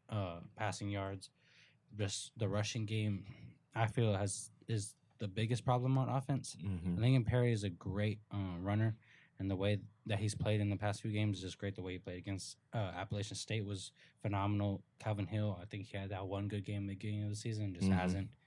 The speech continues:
Speaker 1: been able
Speaker 2: Hasn't
Speaker 1: to
Speaker 2: been productive.
Speaker 1: Yeah, just hasn't been able to get clicking on,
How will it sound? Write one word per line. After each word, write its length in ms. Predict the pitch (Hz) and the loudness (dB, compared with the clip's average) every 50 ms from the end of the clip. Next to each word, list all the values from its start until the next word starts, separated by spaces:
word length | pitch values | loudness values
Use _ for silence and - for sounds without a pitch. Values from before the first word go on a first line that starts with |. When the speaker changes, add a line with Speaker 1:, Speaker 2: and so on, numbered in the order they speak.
| _ _ _ _ | _ _ _ _
Speaker 1:
been 100 | 92 95 | -4 -2
able 60 | 98 | 0
Speaker 2:
Hasn't 240 | 95 95 101 92 87 | 0 2 2 2 2
Speaker 1:
to 140 | 98 95 90 | 0 0 0
Speaker 2:
been 140 | 98 92 | 0 2
productive. 480 | 87 - 87 82 87 85 - - 87 87 | 4 4 4 4 0 0 0 -2 -2 0
Speaker 1:
Yeah, 140 | 110 104 90 | 0 0 -2
just 140 | 87 82 80 | -4 -6 -6
hasn't 300 | 92 95 95 101 98 95 | -6 -4 -2 -2 -2 -2
been 140 | 92 95 95 | -4 -4 -4
able 180 | 95 92 90 | -4 -6 -6
to 60 | 92 90 | -8 -8
get 180 | 101 87 - | -8 -10 -10
clicking 360 | - - 110 107 - 110 107 | -10 -10 -10 -6 -4 -2 -2
on, 180 | 98 95 98 92 | -2 -4 -6 -8